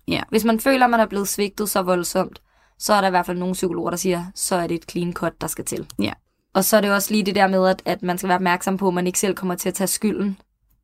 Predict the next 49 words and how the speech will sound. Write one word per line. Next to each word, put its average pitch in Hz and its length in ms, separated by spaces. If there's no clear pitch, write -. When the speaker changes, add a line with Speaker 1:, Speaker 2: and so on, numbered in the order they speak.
Speaker 2:
for 196 280
den 202 120
anden 180 220
persons 185 380
handlinger, 175 380
for 190 160
man 185 220
er 185 200
ikke... 170 320
Man 196 140
kan 220 180
ikke 220 200
gå 214 120
ud 214 200
og 185 180
bede 202 120
en 190 160
anden 180 180
person 190 320
om 175 100
at 180 80
gøre 175 180
noget 175 160
utilgiveligt. 170 880
Det - 120
kan - 60
godt 202 180
være, 185 120
der 185 120
skal 180 180
to 196 220
til - 180
en 175 60
tango, 175 380
men 185 220
i 180 40
sidste 208 360
ende, 175 320
så - 120
er 196 40
man 180 140
ikke 170 160
den, 180 200
der 170 160
fører 196 280
hånden 185 300
i 180 40
utroskab, 180 600
eller 170 260